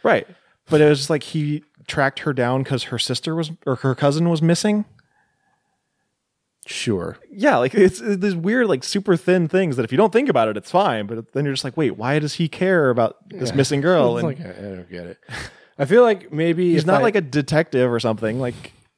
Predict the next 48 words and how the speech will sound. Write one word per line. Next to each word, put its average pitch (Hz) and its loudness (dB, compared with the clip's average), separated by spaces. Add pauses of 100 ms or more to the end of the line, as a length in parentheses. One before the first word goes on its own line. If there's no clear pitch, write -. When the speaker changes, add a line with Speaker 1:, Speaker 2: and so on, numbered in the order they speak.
(360)
Speaker 2:
I - -20
feel 262 4
like 269 4
if 151 -4
maybe 160 4
if 131 -2
I 123 4
had 123 2
a 104 -2
few 113 -6
drinks, 92 -10
this 92 -12 (140)
maybe 92 -8
would 98 -6
have 92 -10
worked 95 -6
a 101 6
little 92 -2
better. 98 -2 (140)
<laughs> - -20
Speaker 1:
Sure. - -2 (840)
Speaker 2:
'Cause - -20
I 147 0
would 151 2
have 139 -2
been 135 0
less 127 -2
wrapped 120 -4
up 113 -4
in 110 -8
the 101 -8
details. - -4
Speaker 1:
Yeah. 120 4 (2000)
Speaker 2:
So, 311 2
yeah, 226 2
I 180 6
mean, 170 0 (1400)
have 262 4
a, 254 -4
have 247 2
a 254 -6
few 262 -2
beers 220 -2
and 123 -6
then, 131 4
uh, 127 -2
Speaker 1:
<laughs> 127 -10
Speaker 2:
then 135 -2